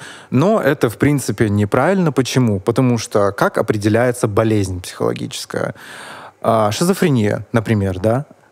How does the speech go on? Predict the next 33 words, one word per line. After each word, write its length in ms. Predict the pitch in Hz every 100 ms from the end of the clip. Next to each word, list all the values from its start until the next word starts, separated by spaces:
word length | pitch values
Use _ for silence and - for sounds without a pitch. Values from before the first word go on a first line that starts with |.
| _
Она 200 | 113 120
мешает 500 | 117 107 113 101 95
тебе 340 | - 107 113 143
жить, 320 | 226 - -
существовать, 800 | - 170 - 151 156 139 131 -
она 180 | 117 113
ставит 340 | - 113 104 101
тебя 480 | 104 107 101 98 107 _ _ _
в 80 | 110
опасность, 680 | 104 101 98 - 120 - - - - -
и 60 | 147
она 140 | 190
ставит 340 | - 151 135 -
общество 460 | 117 - 107 -
в 60 | 101
опасность, 560 | 95 - 101 - 117 -
потому 180 | 127 131
что 120 | -
ты 60 |
либо 180 | 131 120
себя 320 | 107 156 240 302
убьешь, 340 | 208 196 - - - -
либо 240 | 147 214 190
кого-то 300 | 139 156 127
пойдешь 300 | 117 120 113
застрелишь. 580 | 107 - 113 - - - _ - _ _ _ _ _ - -
Теперь 260 | - 127 190
гомосексуализм. 840 | 180 147 135 - 117 101 95 107 - _ _ _ _ -
Он 160 | 139
не 80 | 143
мешает 440 | 135 123 123 110 107
ни 100 | 113
мне, 380 | 110 104 113